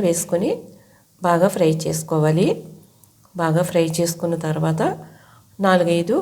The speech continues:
ఎండుమిరపకాయలు వేసుకుని ఫ్రై చేసుకోవాలి. పూర్తిగా ఎండుమిరపకాయలన్నా వేసుకోవచ్చండి, పచ్చిమిరపకాయలన్నా వేసుకోవచ్చు. నేను రెండు కలిపి చేస్తున్నాను. పచ్చిమిరపకాయలు, వెల్లుల్లిపాయలు కూడా వేసుకుని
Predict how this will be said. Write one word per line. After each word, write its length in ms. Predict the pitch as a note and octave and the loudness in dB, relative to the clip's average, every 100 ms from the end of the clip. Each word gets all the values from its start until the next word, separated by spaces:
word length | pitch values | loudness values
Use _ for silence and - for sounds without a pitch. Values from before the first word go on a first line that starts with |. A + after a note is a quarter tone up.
| - - - _ _ _ _ _ _ - | -4 -14 -20 _ _ _ _ _ _ -2
ఎండుమిరపకాయలు 640 | F3 F3+ F#3 F3+ - F3 E3 | 0 4 4 4 0 0 4
వేసుకుని 460 | D#3 D3+ - E3+ D4+ A4+ - - - _ _ _ _ _ _ _ _ - | 2 2 -2 -2 -2 -2 -10 -20 -20 _ _ _ _ _ _ _ _ -2
ఫ్రై 180 | F#3+ D#3+ D#3+ | 2 2 2
చేసుకోవాలి. 640 | D#3+ - D#3+ D3+ D#3 D#3 E4+ A#4 - - - | -2 -2 0 2 2 2 2 0 -4 -18 -8
పూర్తిగా 380 | - G3+ G3 F#3+ G3 | -2 -2 2 2 2
ఎండుమిరపకాయలన్నా 800 | F3 F3 F3+ F3 F3 F3 F3 F3+ E3+ | 2 2 0 0 0 2 2 2 2
వేసుకోవచ్చండి, 800 | E3 D#3+ - E3 D#3+ D#3+ D#3+ A3+ A4 - - - _ - _ - - | 0 -2 -2 -2 0 0 2 0 -2 -8 -18 -20 _ -20 _ -8 -6
పచ్చిమిరపకాయలన్నా 840 | E3+ F3 E3+ D#3+ D#3+ D#3 D#3+ D#3+ D#3+ | -4 -2 -4 -2 0 2 4 2 2
వేసుకోవచ్చు. 600 | D#3 - - D#3+ - F3 D#4+ G#4+ | 0 -2 -8 -8 -4 -2 -2 -2
నేను 160 | F#3+ F3+ E3+ | -2 0 0
రెండు 200 | E3 F#3 F3+ | 0 0 0
కలిపి 240 | D#3+ D#3+ E3 | -2 -2 0
చేస్తున్నాను. 580 | D#3 D#3+ D3+ D3+ D#3 B3+ G#4+ - - - _ _ - | 0 0 -2 0 0 -2 -4 -10 -20 -20 _ _ -4
పచ్చిమిరపకాయలు, 800 | F3+ F#3+ F3+ F3 - E3+ F3 C4+ D4+ | -4 -2 -4 -4 -2 0 2 2 2
వెల్లుల్లిపాయలు 500 | F3 E3 D#3+ D#3 D3+ D#3 | 2 0 -2 -2 -2 -2
కూడా 120 | D#3 D3+ | 0 2
వేసుకుని 460 | D#3 - F#3 C#4 | 0 -2 -4 -4